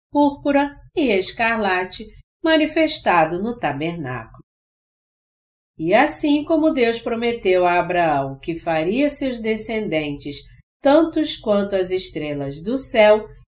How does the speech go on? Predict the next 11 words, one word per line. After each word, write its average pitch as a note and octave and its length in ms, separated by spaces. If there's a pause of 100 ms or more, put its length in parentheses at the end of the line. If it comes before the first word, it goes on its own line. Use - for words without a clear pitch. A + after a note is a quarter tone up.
(180)
podemos B3 580
testemunhar A3+ 960
com D#3+ 140
nossos D3+ 540
olhos G#3 420 (340)
o E4+ 100
cumprimento C4+ 800
real G#3+ 440
dessa A3+ 280
aliança F#3+ 600
conosco. D#3 720